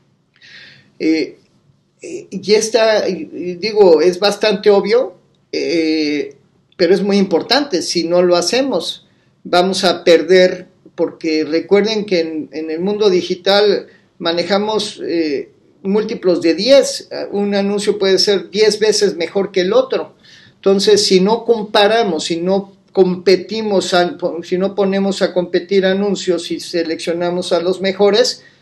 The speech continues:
pues vamos a estar teniendo un desempeño muy malo. De hecho, eh, dice, eh, cuando arranques, eh, haciendo publicidad, vas a,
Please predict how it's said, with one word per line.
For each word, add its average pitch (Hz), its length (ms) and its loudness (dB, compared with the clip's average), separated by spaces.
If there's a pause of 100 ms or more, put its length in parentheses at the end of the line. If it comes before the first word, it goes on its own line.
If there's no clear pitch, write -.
(120)
pues 170 140 0
vamos 196 340 2
a 175 60 6
estar 170 580 2 (340)
teniendo 175 380 0
un 170 60 -4
desempeño 165 720 -2
muy 160 280 -2
malo. 214 500 0 (120)
De 185 80 0
hecho, 180 640 2
eh, 151 140 -4
dice, 185 580 2 (420)
eh, 160 460 -2
cuando 165 320 2
arranques, 202 800 2
eh, 156 600 0
haciendo 196 680 0
publicidad, 196 880 2 (120)
vas 180 380 0
a, 175 420 2